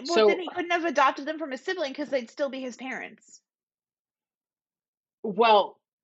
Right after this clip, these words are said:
Speaker 2: if they are, let's say it's his brother's son, they could be J J's mother's parents and not be related to him.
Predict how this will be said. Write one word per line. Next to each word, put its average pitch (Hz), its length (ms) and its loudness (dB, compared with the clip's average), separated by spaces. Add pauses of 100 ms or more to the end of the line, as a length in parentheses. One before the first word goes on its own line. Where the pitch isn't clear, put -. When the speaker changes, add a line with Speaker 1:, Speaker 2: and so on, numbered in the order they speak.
Speaker 2:
if 226 260 6
they 208 300 -2
are, 185 180 0
let's 202 340 -4
say 202 340 -2
it's 190 480 -4
his 180 300 -8
brother's 165 680 -2
son, 196 540 -4 (380)
they 185 320 4
could 185 400 -8
be 185 240 -8
J 165 220 -4
J's 160 260 -6
mother's 156 580 0
parents - 640 -14
and 156 160 -2
not 147 140 0
be 151 120 2
related 135 460 2
to - 80 -10
him. - 140 -16